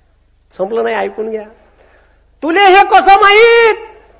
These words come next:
का जे होते ते चांगल्यासाठी होते? तुले म्या जेलमध्ये टाकलं, मले म्या पन्नावलं तुले मरेपर्यंत आणि आतापर्यंत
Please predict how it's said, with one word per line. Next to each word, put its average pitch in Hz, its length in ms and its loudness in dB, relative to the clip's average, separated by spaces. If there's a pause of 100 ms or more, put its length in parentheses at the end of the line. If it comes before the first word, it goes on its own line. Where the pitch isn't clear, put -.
(220)
का 349 80 0
जे 330 180 -2
होते 381 320 4
ते 381 140 -2
चांगल्यासाठी 359 560 0
होते? 370 300 2
तुले 370 320 -2
म्या 370 160 0
जेलमध्ये 370 480 -2
टाकलं, 370 560 2
मले 359 260 -2
म्या 359 160 0
पन्नावलं 392 600 0
तुले 392 240 0
मरेपर्यंत 370 640 0
आणि 349 160 0
आतापर्यंत 339 460 -2